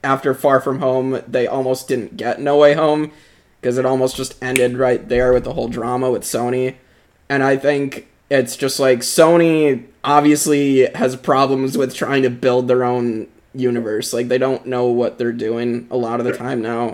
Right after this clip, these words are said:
and they're trying to do too much, and, I mean, I, unfortunately, Sony was more concerned with putting Vulture in Morbius than actually trying to do anything good with his character, so, um,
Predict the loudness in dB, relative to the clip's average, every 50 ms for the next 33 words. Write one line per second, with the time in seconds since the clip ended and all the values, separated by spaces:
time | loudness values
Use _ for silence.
0 | -8 -8 -6 -4 -4 -6 -8 -6 -6 -4 -4 -2 -2 -4 -2 -2 -2 -2 -2 -4
1 | -6 -6 -4 -4 -6 -6 -8 -8 -10 -10 -8 -8 -8 -10 -12 -14 _ _ _ _
2 | _ _ _ _ _ _ _ _ _ _ _ _ -6 -2 0 0 2 2 2 0
3 | -2 -2 -6 -8 -14 _ _ -10 -6 0 0 2 0 0 -4 -10 -16 _ _ -14
4 | -12 -12 -12 -16 _ _ _ _ _ _ _ _ 0 2 4 6 6 6 6 6
5 | 4 4 4 4 4 6 6 4 4 2 2 2 0 0 0 0 -4 -2 -2 0
6 | 0 0 2 2 2 4 4 2 2 -2 -10 -20 -20 _ _ _ _ 0 2 2
7 | 2 2 0 2 2 2 2 2 0 -2 -2 -2 -2 0 2 2 2 2 2 0
8 | 0 -2 -6 -6 -6 -4 -4 -2 -4 -4 -4 -6 -6 -8 -8 -8 -8 -8 -6 -2
9 | -2 -2 -2 -4 -6 -6 -6 -6 -4 -4 -6 -4 -2 -2 -2 -2 -4 -6 -8 -8
10 | -8 -8 -8 -8 -6 -6 -6 -6 -8 -8 -10 -14 -16 -12 -4 -2 0 0 0 0
11 | 2 4 4 4 4 2 -2 -4 -4 -2 -2 -2 0 -2 -2 -2 -2 -2 -4 -4
12 | -6 -10 -18 -20 _ _ _ _ _ _ _ _ _ _ _ _ _ _ _ _
13 | _ -8 -6 -6 -6 -8 -8 -8 -10 -10 -12 -14